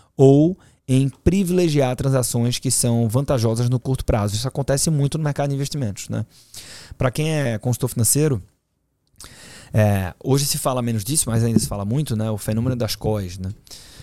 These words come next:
É, o, o, o grande problema é que o produto, do jeito que ele foi concebido e, e, e ofertado ao varejo no Brasil, ele era ruim pro investidor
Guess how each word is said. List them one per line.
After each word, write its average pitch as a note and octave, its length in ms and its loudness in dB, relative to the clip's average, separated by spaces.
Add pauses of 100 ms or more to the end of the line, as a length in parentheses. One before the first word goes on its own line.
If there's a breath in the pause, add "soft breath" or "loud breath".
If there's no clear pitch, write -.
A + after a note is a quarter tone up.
(160 loud breath)
É, F#2+ 880 -2 (1800)
o, A2+ 500 2
o, B2+ 300 -10
o B2+ 100 -12
grande F#3+ 320 2
problema A#2+ 640 2 (200)
é A2 80 -6
que A#2+ 320 0
o D#3 100 2
produto, C#3+ 640 2
do B2 100 0
jeito A#2 240 0
que - 80 -8
ele A2+ 80 -4
foi G#2+ 300 -2
concebido A2+ 720 0
e, G2+ 380 -2
e, G2 180 -8 (180)
e G#2 120 -14
ofertado B2 760 -2
ao A#2 100 4
varejo G#2+ 520 2
no G#2 80 0
Brasil, G2 540 2 (580 soft breath)
ele C3 200 6
era D3 160 4
ruim D3 400 0
pro C3 180 4
investidor A#2+ 760 2